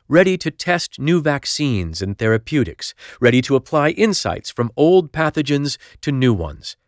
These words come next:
And even in an age of vast computing power, there are no expectations, by either Corley at needle or those I spoke with at the C D C,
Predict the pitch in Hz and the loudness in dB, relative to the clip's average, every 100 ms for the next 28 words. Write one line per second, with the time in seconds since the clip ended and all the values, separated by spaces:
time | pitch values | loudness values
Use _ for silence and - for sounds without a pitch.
0 | _ _ _ _ _ _ 139 147 185 247 | _ _ _ _ _ _ -4 -2 -2 -2
1 | 302 254 202 185 170 175 151 120 98 127 | -2 -2 -2 -2 -2 -2 -2 -4 0 0
2 | 208 220 - - 156 - 214 170 104 95 | 0 -2 -8 -6 -6 -4 -4 -2 -2 -4
3 | 80 80 82 _ _ _ 131 135 127 127 | -8 -8 -12 _ _ _ 0 2 0 2
4 | 143 208 262 269 190 208 - 185 170 - | 2 2 2 -2 -6 -6 -6 -6 -6 -2
5 | 123 92 - 180 - - _ 101 104 104 | -2 -2 -6 -8 -10 -14 _ -4 -2 -2
6 | 90 - 120 113 127 139 107 104 107 110 | -4 -4 2 4 4 0 -4 -6 -2 0
7 | 104 165 160 120 107 123 135 120 113 - | 0 -4 -2 -2 4 4 4 2 -2 -2
8 | 127 120 117 113 - 107 104 - 117 107 | -2 0 -2 -2 -6 -8 -6 -2 0 0
9 | 104 - 202 127 | -2 -2 0 0